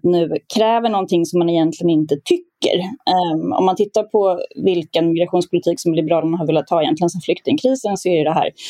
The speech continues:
faktiskt ganska följdenligt. Så jag tror inte att man ska, så att säga, ifrågasätta, ehm,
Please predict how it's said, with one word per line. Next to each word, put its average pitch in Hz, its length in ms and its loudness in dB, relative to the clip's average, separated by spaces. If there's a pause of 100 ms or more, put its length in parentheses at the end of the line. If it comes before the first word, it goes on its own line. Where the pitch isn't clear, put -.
(520)
faktiskt - 400 -4
ganska 190 440 -2 (140)
följdenligt. 220 880 -2
Så - 140 -2
jag 202 80 0
tror 226 140 0
inte 208 140 0
att 196 80 -4
man 240 140 2
ska, 226 340 0
så - 120 -10
att - 20 -8
säga, 196 160 2
ifrågasätta, 170 840 -2 (340)
ehm, - 200 0